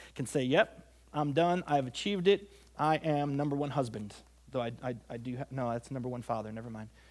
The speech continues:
I have a trophy. Just not bragging, just saying. There's always grace.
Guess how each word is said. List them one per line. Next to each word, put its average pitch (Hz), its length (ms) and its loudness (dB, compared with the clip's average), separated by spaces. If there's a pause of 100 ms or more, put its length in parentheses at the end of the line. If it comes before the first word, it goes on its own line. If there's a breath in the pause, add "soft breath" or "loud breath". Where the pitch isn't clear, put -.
(800 loud breath)
I - 40 4
have 147 100 6
a 156 40 2
trophy. 139 360 2 (420)
Just - 220 -8
not 156 180 0
bragging, 123 280 0
just - 180 -10
saying. 120 240 -2 (2250 loud breath)
There's 165 220 8
always 185 520 6
grace. 127 600 -4